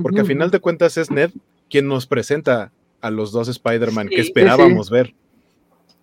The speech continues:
Speaker 1: Y, y creo que son grandes escenas, pero a mí me pareció muy chistoso. O sea, sí creo que puede haber quien diga así de, "¿Cómo ese chavito va a haber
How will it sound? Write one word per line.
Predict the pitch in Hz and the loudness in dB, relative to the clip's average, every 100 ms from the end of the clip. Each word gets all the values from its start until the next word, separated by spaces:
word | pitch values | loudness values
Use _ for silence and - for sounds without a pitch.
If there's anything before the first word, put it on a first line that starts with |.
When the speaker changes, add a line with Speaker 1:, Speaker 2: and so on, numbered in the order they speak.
| _ - | _ -12
Speaker 1:
Y, | 113 113 120 | -8 -8 -8
y | |
creo | 107 120 | -6 -6
que | 131 | -4
son | 123 | -2
grandes | 123 123 120 | 0 0 0
escenas, | 113 104 110 127 | -4 -4 -2 -4
pero | 131 139 135 127 - - - | 4 4 6 2 -2 -12 -20
a | - | -8
mí | 131 175 | 0 4
me | 214 | 6
pareció | 151 131 165 | 4 4 2
muy | 170 | 0
chistoso. | 180 - 175 180 | -4 -4 -2 0
O | 143 | 2
sea, | 143 | 2
sí | 131 196 | 0 0
creo | 175 180 | 2 4
que | 202 | 2
puede | - 143 156 | 2 4 4
haber | 131 135 | 4 -2
quien | 139 | -2
diga | 131 135 | -2 0
así | 120 131 | -2 0
de, | 123 107 - _ _ _ _ _ | -2 -4 -8 _ _ _ _ _
"¿Cómo | 156 165 180 170 | 2 2 4 4
ese | 147 156 | 2 0
chavito | 156 131 117 117 143 135 | -4 -2 -2 -2 -2 0
va | 110 113 | 0 0
a | |
haber | 117 113 107 113 | 0 0 0 -2